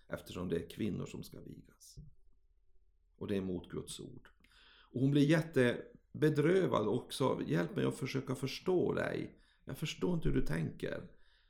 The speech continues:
Eh, och vi hade många samtal och det slutade i alla fall med att just då, då bestämde jag att jag skulle till Göteborg och hon till Luleå.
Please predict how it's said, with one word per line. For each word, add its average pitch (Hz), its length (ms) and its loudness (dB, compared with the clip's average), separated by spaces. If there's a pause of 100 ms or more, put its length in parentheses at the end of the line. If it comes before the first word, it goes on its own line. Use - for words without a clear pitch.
(160)
Eh, 110 280 2 (460)
och 143 340 6 (600)
vi 135 80 4
hade 143 200 8
många 160 340 6
samtal 107 500 2
och 127 80 6
det 147 60 4
slutade 160 560 4
i - 20 8
alla 110 180 10
fall 107 260 6
med 95 320 -2
att - 340 -8 (1300)
just 160 380 6 (140)
då, 143 260 4
då 135 60 4
bestämde 127 460 6
jag 101 80 6
att - 60 -4
jag 104 80 2
skulle - 200 -8
till 104 100 2
Göteborg 92 580 0
och 87 80 -4
hon 87 160 -4
till - 120 -6
Luleå. - 380 -6